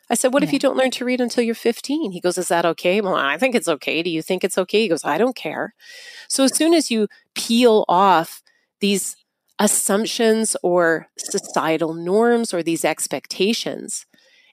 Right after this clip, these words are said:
Speaker 1: and when I explained what the psychologist said, he goes, "Well, that's stupid." <laughs> I said,
Speaker 2: <laughs>
Speaker 1: "Exactly." I said, "You don't, we know now you don't have a learning, there's nothing inhibiting you here. There's no learning disability. This is just, it's not,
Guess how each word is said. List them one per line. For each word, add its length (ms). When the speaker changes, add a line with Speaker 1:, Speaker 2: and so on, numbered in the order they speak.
Speaker 1:
and 100
when 180
I 180
explained 880
what 360
the 60
psychologist 720
said, 280
he 100
goes, 240
"Well, 80
that's 260
stupid." 580
<laughs> 200
I 500
said, 440
Speaker 2:
<laughs> 220
Speaker 1:
"Exactly." 560
I 60
said, 220
"You 200
don't, 220
we 120
know 200
now 220
you 160
don't 180
have 160
a 40
learning, 320
there's 220
nothing 260
inhibiting 460
you 140
here. 220
There's 140
no 140
learning 280
disability. 600
This 160
is 80
just, 200
it's 160
not, 200